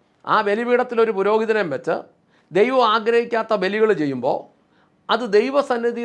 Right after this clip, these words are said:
സ്വീകാര്യമല്ല എന്നത് നമ്മൾ മനസ്സിലാക്കിയേ പറ്റുള്ളൂ. ഇതിനകത്ത് ഒരു കാര്യം ഹൃദയത്തിൽ നിന്ന് തുറന്നു പറയാം. ഞാൻ മനസ്സിലാക്കിയ,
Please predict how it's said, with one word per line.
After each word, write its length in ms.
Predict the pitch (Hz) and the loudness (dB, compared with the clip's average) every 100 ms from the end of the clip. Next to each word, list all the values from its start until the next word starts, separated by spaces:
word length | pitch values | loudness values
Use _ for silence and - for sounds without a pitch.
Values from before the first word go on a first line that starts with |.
| 220 | -6
സ്വീകാര്യമല്ല 840 | 208 226 233 240 233 220 190 202 220 220 202 | -6 -2 0 0 0 -2 -4 -2 0 2 0
എന്നത് 340 | 185 196 202 202 196 | -4 -6 -2 -2 -2
നമ്മൾ 160 | 170 196 180 | -4 -4 -4
മനസ്സിലാക്കിയേ 540 | 165 208 202 196 214 190 | -6 -4 -4 -2 -2 -2
പറ്റുള്ളൂ. 320 | 175 185 139 - _ _ _ _ _ _ _ _ - | -2 -4 -4 -10 _ _ _ _ _ _ _ _ -8
ഇതിനകത്ത് 360 | 147 160 170 175 - _ _ _ _ - | -4 -2 -2 -2 -6 _ _ _ _ -6
ഒരു 100 | 156 | 0
കാര്യം 240 | 165 165 170 | 0 0 -4
ഹൃദയത്തിൽ 340 | 147 170 180 185 | -8 -8 -6 -6
നിന്ന് 120 | 175 | -6
തുറന്നു 220 | 143 156 131 | -6 -6 -8
പറയാം. 240 | 113 117 - _ _ _ _ _ _ _ _ 143 | -6 -8 -12 _ _ _ _ _ _ _ _ -6
ഞാൻ 160 | 175 226 262 | -2 -2 0
മനസ്സിലാക്കിയ, 720 | 196 190 196 170 156 151 165 | -2 -2 -4 -4 -6 -8 -6